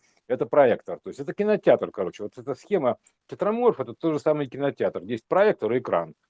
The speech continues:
то есть вот, э, вот, э, вот там, где проектор, э, там исходят данные, да, это, это как бы, э, вершина пирамиды <laughs> этой самой, да, это вот, это экран.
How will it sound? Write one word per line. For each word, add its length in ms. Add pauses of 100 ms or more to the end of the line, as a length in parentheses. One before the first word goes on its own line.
то 60
есть 100
вот, 160
э, 120
вот, 200
э, 120
вот 200 (100)
там, 160
где 120
проектор, 480
э, 300
там 280
исходят 400
данные, 420
да, 140
это, 140
это 200
как 160
бы, 160 (260)
э, 160 (120)
вершина 520
пирамиды 680
<laughs> 280 (100)
этой 220
самой, 320
да, 300
это 200
вот, 160
это 300
экран. 360